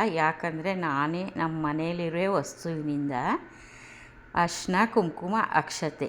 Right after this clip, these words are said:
ಇದು ಮೂರು ರೆಡಿ ಮಾಡಿ ಇಟ್ಕೊಂಡ್ರೆ ಆರಾಮಾಗಿ ಒಂದು ತಟ್ಟೆಯಲ್ಲಿ ಮಾಡಿ ದೀಪ ಹಚ್ಚಬಹುದು.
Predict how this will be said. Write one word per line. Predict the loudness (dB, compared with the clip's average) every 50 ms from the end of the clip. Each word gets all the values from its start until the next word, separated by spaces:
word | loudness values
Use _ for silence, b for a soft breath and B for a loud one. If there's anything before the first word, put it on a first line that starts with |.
| -4
ಇದು | -4 -6 -4 -4
ಮೂರು | -2 -2 0 0 0 0 0 2
ರೆಡಿ | 2 0 0 0 0 0
ಮಾಡಿ | 0 0 0 -2 -2 -4 -4
ಇಟ್ಕೊಂಡ್ರೆ | -6 -8 -8 -4 -2 0 0 0 0 -2 -4 -4 -2 0 2 2 2 2 0 -6 B B B B B B B B B B B B B B -20 -10 -2 2
ಆರಾಮಾಗಿ | 4 4 6 6 8 10 10 10 10 8 6 4 4
ಒಂದು | 4 4 4 2 2 2 0 0 2 4
ತಟ್ಟೆಯಲ್ಲಿ | 2 2 2 0 0 2 2 4 4 2 0 0
ಮಾಡಿ | 0 2 2 4 4 2 2 0 0 -2 -2 -2
ದೀಪ | -2 -2 -2 -2 0 0 0 0 0
ಹಚ್ಚಬಹುದು. | -2 -4 -4 -4 -2 0 0 0 0 0 -2 -4